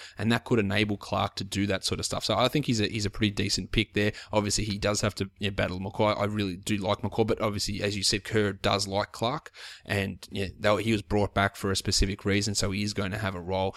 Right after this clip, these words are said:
and that could easily expand under those situations. Now, we haven't talked about Klay Thompson yet. Yeah, Klay had that quote a few weeks back that he, uh, he ain't sacrificing shit for Durant. So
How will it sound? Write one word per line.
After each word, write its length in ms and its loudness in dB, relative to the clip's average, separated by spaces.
and 140 2
that 120 2
could 140 2
easily 360 -2
expand 500 -2
under 120 -4
those 220 -4
situations. 580 -4
Now, 260 -2
we 100 4
haven't 200 4
talked 240 4
about 200 4
Klay 220 -2
Thompson 400 -2
yet. 160 -8
Yeah, 100 4
Klay 300 6
had 160 6
that 200 0
quote 360 6
a 60 -10
few 220 0
weeks 300 2
back 360 4
that 160 2
he, 180 4
uh, 140 4
he 200 0
ain't 240 2
sacrificing 720 0
shit 300 2
for 100 -4
Durant. 380 4
So 380 6